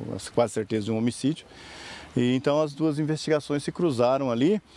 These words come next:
e sendo que um dos, é, elementos que fazia a venda das drogas na, na, na via pública, o denominado boleia,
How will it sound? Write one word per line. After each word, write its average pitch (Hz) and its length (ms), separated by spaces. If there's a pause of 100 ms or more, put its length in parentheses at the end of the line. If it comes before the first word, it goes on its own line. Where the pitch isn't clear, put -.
(420)
e 123 100
sendo 143 320
que - 160
um 180 100
dos, 185 460
é, 131 180
elementos 123 360
que 139 120
fazia 135 340
a 143 40
venda 120 300
das 120 240
drogas 117 360
na, 113 220
na, 110 300
na 113 180
via 120 220
pública, 170 420
o 113 60
denominado 113 500
boleia, 139 520